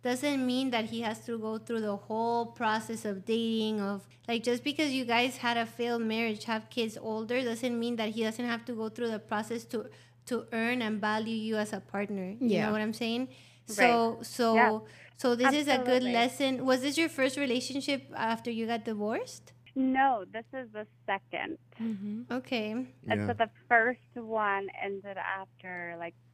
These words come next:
Speaker 3: seven months.
Speaker 1: Mm-hmm.
Speaker 3: Um, and I, and he ended things with me, but they, but we're actually really good friends now, and
Speaker 1: Okay.
Speaker 3: I, I'm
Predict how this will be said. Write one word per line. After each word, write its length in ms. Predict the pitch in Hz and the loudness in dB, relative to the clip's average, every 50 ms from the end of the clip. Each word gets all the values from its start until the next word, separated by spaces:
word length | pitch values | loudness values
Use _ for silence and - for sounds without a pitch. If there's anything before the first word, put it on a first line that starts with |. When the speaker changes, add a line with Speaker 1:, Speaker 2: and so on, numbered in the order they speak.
| _ _ - | _ _ -6
Speaker 3:
seven 560 | 190 185 190 - 190 185 185 180 175 170 170 | -6 -4 -4 -6 -6 -6 -6 -8 -10 -10 -10
months. 460 | 170 156 151 156 160 175 202 240 - _ _ _ _ - - - 262 | -10 -10 -8 -8 -8 -8 -8 -10 -12 _ _ _ _ -20 -14 -10 -8
Speaker 1:
Mm-hmm. 220 | 247 240 254 254 254 - | -6 -4 -6 -6 -2 2
Speaker 3:
Um, 720 | 202 208 202 196 190 185 185 180 180 180 175 175 175 - - - - _ - | 2 4 4 2 0 -2 -4 -4 -6 -6 -6 -8 -10 -10 -14 -18 -18 _ -6
and 260 | 208 202 190 190 190 | -4 -4 -2 -2 -2
I, 400 | 180 180 180 175 175 175 175 - | 0 0 0 0 -2 -2 -4 -6
and 220 | - 196 190 196 - _ _ _ | -6 -8 -8 -8 -12 _ _ _
he 340 | 277 277 302 311 302 247 - | -6 -4 -2 -2 -4 -4 -4
ended 320 | 214 214 208 202 202 190 - | -6 -6 -4 -6 -8 -6 -4
things 200 | 185 185 185 - - | -4 -4 -4 -4 -6
with 180 | 185 180 - - | -8 -8 -6 -6
me, 680 | 185 180 185 190 196 208 220 202 185 175 160 165 190 208 - - - - - - - _ | -6 -4 -4 -4 -2 0 2 4 4 4 4 2 0 -2 -4 -12 -20 -20 -20 -20 -8 _
but 80 | - - - | -8 2 6
they, 160 | - 233 214 - - - 214 202 - | 6 6 6 4 -2 -8 -12 4 8
but 240 | - 233 202 - - - - | 10 12 12 10 8 6 0
we're 340 | 196 202 214 208 202 202 | 6 10 12 12 12 12
actually 420 | 196 196 208 - - - 226 208 202 | 12 12 12 10 8 8 10 10 10
really 260 | 185 190 170 170 175 | 8 6 6 6 6
good 160 | 175 170 175 - | 4 2 0 0
friends 300 | _ - 165 170 180 180 175 - | _ 2 4 4 4 2 2 2
now, 260 | 208 202 214 220 220 214 | 4 6 6 6 6 6
and 100 | 202 185 | 4 2
Speaker 1:
Okay. 80 | - - - - | -2 -4 -6 -6
Speaker 3:
I, 40 | 175 | -4
I'm 220 | 185 185 185 185 | -4 -4 -6 -8